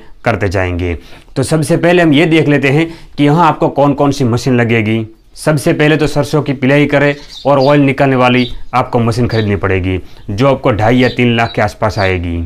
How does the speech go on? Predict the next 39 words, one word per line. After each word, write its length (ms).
फिल्टर 360
प्रेस 360
मशीन 280
की 60
आपको 240
ज़रूरत 300
होगी, 340
फिलिंग 300
मशीन 320
की 80
आपको 260
ज़रूरत 340
होगी, 360
बाकी 240
कुछ 220
पैकिंग 380
के, 80
कुछ 220
रॉ 160
मटेरियल 300
की 60
आपको 280
ज़रूरत 300
होगी, 360
वेट 280
करने 240
वाली 180
मशीन 300
की 60
ज़रूरत 280
होगी। 360
वैसे 300
कुछ 220
कुछ 200
मशीन 340
की 120
आपको 280
ज़रूरत 260
होगी 380